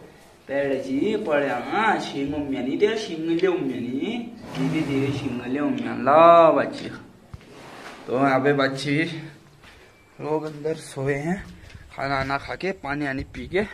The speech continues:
तो आज बाहर कचार हो रहा है ना बहुत, कल बा-, बारिश हुई थी शायद, उसके चलते बहुत ही वो छी-, छीने लग जाते हैं, मच्छर लग जाते हैं, तभी इसको बांधने बाद ऐसा है या बांध के चले गई अंदर, मैं लेट उठा हूँ, ऐसा भी हो सकता है।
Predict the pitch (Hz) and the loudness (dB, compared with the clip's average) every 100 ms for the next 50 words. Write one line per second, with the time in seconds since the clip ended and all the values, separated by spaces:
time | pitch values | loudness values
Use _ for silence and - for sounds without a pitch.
0 | - - - - - - 143 143 156 165 | -12 -8 -6 -6 -8 -8 -4 -2 -2 -2
1 | - - 113 127 147 165 151 135 - 143 | -4 -4 -8 -10 -10 -8 -8 -6 0 2
2 | 156 139 123 135 156 139 143 151 143 131 | 2 2 -2 -2 -4 -4 -4 -8 -8 -10
3 | 135 - - - - 127 139 151 139 120 | -12 -16 -20 -20 -16 -12 -10 -10 -12 -12
4 | 147 160 139 147 - - - - - 151 | -14 -12 -12 -12 -16 -16 -16 -16 -16 -10
5 | 143 135 160 165 170 151 127 127 143 151 | -10 -8 -8 -8 -8 -10 -10 -12 -10 -12
6 | 131 147 151 - - - - - - - | -12 -12 -12 -14 -16 -12 -8 -8 -8 -6
7 | 151 151 151 139 131 131 143 151 156 - | 0 4 4 4 6 4 4 -4 -4 -6
8 | 147 143 127 113 139 156 165 165 - - | -2 -2 0 0 -2 -4 -4 -4 -8 -10
9 | - 143 127 123 147 139 127 127 131 175 | -6 2 2 2 2 2 2 -2 -2 -6
10 | - - - 160 170 143 143 - 185 - | -6 -12 0 2 6 8 8 8 0 2
11 | 139 139 135 131 123 127 156 165 156 147 | 4 6 6 4 4 2 4 4 4 6
12 | 151 151 - 123 - - - - - - | 4 2 -4 -8 -8 -12 -12 -12 -12 -12
13 | - - 123 156 147 175 143 - - - | -14 -6 -4 0 2 4 2 -2 -2 0